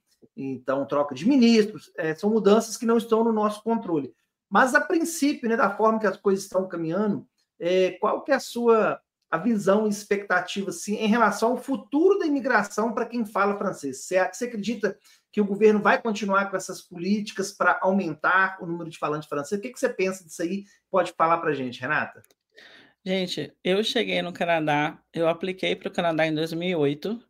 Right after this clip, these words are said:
Speaker 2: que era numa fase que o mundo tava passando por aquela crise imobiliária dos Estados Unidos, que afetou o Canadá também, já que a gente é vizinho, os bancos estavam ali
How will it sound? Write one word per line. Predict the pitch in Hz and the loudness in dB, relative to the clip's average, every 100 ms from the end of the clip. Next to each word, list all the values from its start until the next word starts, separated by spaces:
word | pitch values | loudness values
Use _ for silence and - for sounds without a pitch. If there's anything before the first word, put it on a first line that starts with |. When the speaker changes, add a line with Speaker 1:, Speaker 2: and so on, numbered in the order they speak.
| _ | _
Speaker 2:
que | - 170 | -6 -2
era | 160 | -2
numa | 180 185 180 | -2 0 0
fase | - 165 165 175 170 | 4 2 2 -4 -6
que | - | -4
o | 185 | -2
mundo | 170 190 214 196 | 0 0 0 0
tava | 170 170 | 0 -2
passando | 170 165 - 151 165 | -2 -4 -2 -4 -4
por | 170 | -2
aquela | 165 165 160 165 | -2 0 2 2
crise | - 160 151 156 160 160 | -2 -4 -4 -4 -6 -6
imobiliária | - 170 165 156 160 147 147 151 | -6 0 0 0 2 2 2 0
dos | 156 | 0
Estados | 156 151 | 0 2
Unidos, | 151 151 151 | 2 0 -2
que | - | -2
afetou | 170 175 175 160 | -2 -2 -2 -2
o | |
Canadá | 156 156 147 147 | 0 0 2 0
também, | 165 202 160 170 233 | 0 0 0 0 -2
já | - 147 | 0 0
que | 151 | 0
a | |
gente | 151 156 147 | -4 -2 0
é | |
vizinho, | 147 170 165 156 170 | 0 0 -2 -2 0
os | 160 | 0
bancos | 147 151 151 170 160 | 2 4 4 2 -4
estavam | - 143 151 | 0 2 4
ali | 143 147 | 4 2